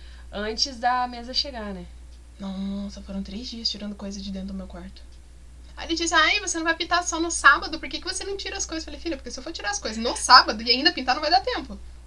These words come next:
Speaker 2: Nem
Speaker 1: Exato.
Speaker 2: corpo, porque eu não tenho mais quinze aninhos, né? São quase
Speaker 1: Ai,
Speaker 2: trinta.
Speaker 1: nossa, Maurício, ó,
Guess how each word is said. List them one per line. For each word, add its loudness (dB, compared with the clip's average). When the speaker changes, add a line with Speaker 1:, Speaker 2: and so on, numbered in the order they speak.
Speaker 2:
Nem 12
Speaker 1:
Exato. -2
Speaker 2:
corpo, 12
porque -6
eu 0
não -10
tenho 8
mais -2
quinze -2
aninhos, 2
né? -4
São -8
quase 2
Speaker 1:
Ai, 6
Speaker 2:
trinta. -4
Speaker 1:
nossa, 0
Maurício, -8
ó, 2